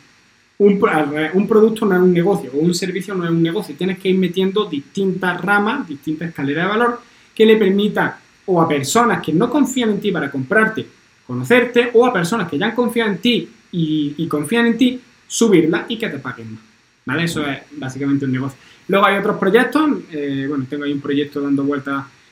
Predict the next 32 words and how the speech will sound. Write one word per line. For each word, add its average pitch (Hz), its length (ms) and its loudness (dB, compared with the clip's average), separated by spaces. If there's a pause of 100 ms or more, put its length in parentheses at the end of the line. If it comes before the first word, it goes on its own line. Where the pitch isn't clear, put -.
(140)
en 151 100 0
la 143 120 -2
cabeza 151 320 -2
desde 147 180 -2
hace 147 160 -2
mucho 240 340 4
tiempo, 233 640 2 (100)
que 147 320 -2
se 143 160 -4
volvió 139 380 2
a 165 80 2
materializar 156 840 -2
el 165 120 2
otro 165 220 -2
día, 226 300 2 (480)
y 185 760 8
era 196 360 0
como, 170 520 2 (340)
vale, 151 240 0
empecé 143 240 -2
a 170 60 0
detallar 196 440 2
lo 254 120 2
que 233 120 0
necesito, 214 500 -2
pum, 180 160 -4
pum, 175 160 -2
pum, 170 160 0
pum, 165 160 2
pum. 180 180 -2 (380)
Primer 190 420 4
paso, 185 360 0